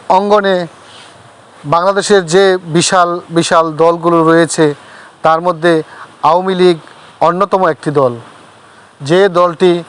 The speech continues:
স্বাধীনতার সপক্ষে কাজ করেছিল এবং বাংলাদেশকে স্বাধীনতা এনে দিয়েছিল এই আও-, আওয়ামী লীগের নেতৃত্বে।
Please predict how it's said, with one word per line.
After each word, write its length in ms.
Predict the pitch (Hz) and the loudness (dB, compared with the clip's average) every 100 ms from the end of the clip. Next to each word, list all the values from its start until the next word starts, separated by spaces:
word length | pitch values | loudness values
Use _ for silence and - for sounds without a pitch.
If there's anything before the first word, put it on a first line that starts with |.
| - - - - - | -20 -20 -20 -12 -6
স্বাধীনতার 720 | - 165 165 185 180 185 175 180 - - - - | -2 -2 0 -4 0 0 0 -4 -14 -20 -8 -2
সপক্ষে 540 | 180 175 196 - 185 | 0 0 -2 -2 -4
কাজ 220 | 160 175 165 - | 0 -2 -2 -2
করেছিল 380 | 180 170 175 165 156 - - - - - | -2 0 0 0 0 -4 -20 -20 -12 -2
এবং 200 | 160 180 160 151 - - - - 139 | 2 2 -2 -8 -20 -20 -20 -14 -4
বাংলাদেশকে 600 | 156 175 196 190 - 185 170 160 - - - | -2 0 0 -2 -2 0 0 -2 -14 -20 -12
স্বাধীনতা 500 | - 170 160 175 165 175 | -4 -4 -2 -2 0 0
এনে 220 | 170 170 165 | 0 0 0
দিয়েছিল 340 | 160 - 151 151 143 - - - - | 0 0 0 0 -2 -18 -20 -14 -2
এই 180 | 170 160 156 - | 2 2 -2 -2
আও-, 420 | 160 170 170 165 - | 0 0 2 0 0
আওয়ামী 420 | 160 170 185 185 170 | 0 2 0 0 -4
লীগের 300 | 160 160 156 | -2 0 2
নেতৃত্বে। 540 | 160 - 151 135 143 | 0 -2 -10 -10 -12